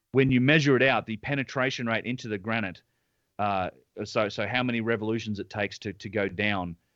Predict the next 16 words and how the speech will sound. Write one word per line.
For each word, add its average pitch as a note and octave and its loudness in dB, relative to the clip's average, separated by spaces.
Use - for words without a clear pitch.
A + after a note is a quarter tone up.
is A2+ -4
something C3 -2
like G#2+ 0
five C3 0
hundred A#2+ -4
times A2 -2
greater A2 2
penetration G2+ -4
rate G#2 0
than F#2+ -4
we A2+ -2
can A2 -6
achieve G2+ -6
with F#2+ -8
our G2+ -2
modern G2 -4